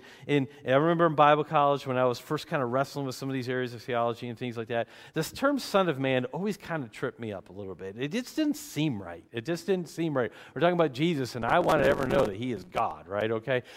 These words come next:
And so if, if we're talking and calling him the Son of Man, it kind of, like, you know,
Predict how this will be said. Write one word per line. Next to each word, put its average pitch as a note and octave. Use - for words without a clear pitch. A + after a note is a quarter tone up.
And D3+
so E3
if, D#3
if D3+
we're F#3
talking F3+
and C#3+
calling E3+
him D#3
the A#2+
Son E3
of G#2+
Man, G#3
it C#3+
kind G3
of, B2
like, C#3
you D#3+
know, B2